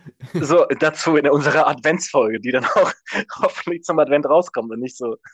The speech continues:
Speaker 2: <laughs>
Speaker 1: An
Speaker 2: Neujahr.
Speaker 1: Neujahr.
Speaker 2: Nicht, nicht an Neujahr.
Speaker 1: Frohe
Speaker 2: Ähm,
Speaker 1: Weihnachten.
Speaker 2: <laughs> frohe Weihnachten, ja. Also, ich hab richtig Bock auf morgen, auf Heiligabend. <laughs>
Speaker 1: <laughs>
Speaker 2: Nee,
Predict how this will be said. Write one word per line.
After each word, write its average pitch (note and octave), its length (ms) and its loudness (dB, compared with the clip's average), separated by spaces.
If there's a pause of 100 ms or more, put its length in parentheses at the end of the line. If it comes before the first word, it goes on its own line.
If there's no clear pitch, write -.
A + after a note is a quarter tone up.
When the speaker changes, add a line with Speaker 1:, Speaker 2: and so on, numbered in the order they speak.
(260)
Speaker 2:
<laughs> - 320 -8
Speaker 1:
An F#3+ 200 -2
Speaker 2:
Neujahr. D#3+ 340 -4
Speaker 1:
Neujahr. D3 300 -4
Speaker 2:
Nicht, D#3 280 -2
nicht E3 360 0
an B2+ 160 2
Neujahr. B2 280 0 (280)
Speaker 1:
Frohe C#4+ 280 4
Speaker 2:
Ähm, - 0 -
Speaker 1:
Weihnachten. E3 640 -2
Speaker 2:
<laughs> E3+ 60 -4
frohe G#3 300 4
Weihnachten, E3+ 540 2
ja. G3 380 4 (220)
Also, D3 160 -4
ich F3 80 -4
hab F#3+ 80 -4
richtig F#3 200 -10
Bock A3 160 2
auf G3+ 140 -2
morgen, G#3 320 2
auf F#3+ 120 -2
Heiligabend. G3 640 0 (100)
<laughs> G#3 840 -4 (340)
Speaker 1:
<laughs> A#3+ 580 -6 (100)
Speaker 2:
Nee, E3 240 2